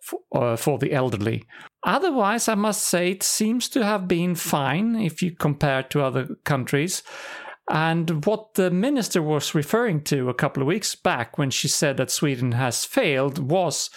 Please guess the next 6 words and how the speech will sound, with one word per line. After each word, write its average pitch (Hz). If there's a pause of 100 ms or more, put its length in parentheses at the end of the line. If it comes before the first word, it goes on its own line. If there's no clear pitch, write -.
(200)
in 147
relation 135
to 123
the 113
retirement 113
homes. 107